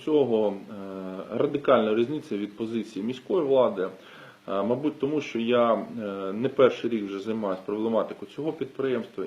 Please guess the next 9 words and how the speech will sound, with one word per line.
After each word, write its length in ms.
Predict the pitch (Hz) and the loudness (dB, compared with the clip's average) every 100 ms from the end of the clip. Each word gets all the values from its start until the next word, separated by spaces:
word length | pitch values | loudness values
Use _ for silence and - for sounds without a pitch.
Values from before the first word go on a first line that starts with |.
| - | -8
і 40 | |
досконало 640 | 110 107 113 - 135 127 101 | -10 -10 -8 -6 0 0 0
знаю, 320 | 110 120 101 | 0 0 -2
в 60 | - | -4
чому, 260 | 123 107 98 - - - 98 | -4 -4 -6 -10 -20 -14 -6
е, 220 | 92 95 | -2 -2
головні, 680 | 98 127 131 139 143 123 - | 2 2 4 0 0 0 -2
основні 340 | 117 120 123 117 | -6 -6 -4 -4
проблеми 460 | 120 120 135 117 | -6 0 0 0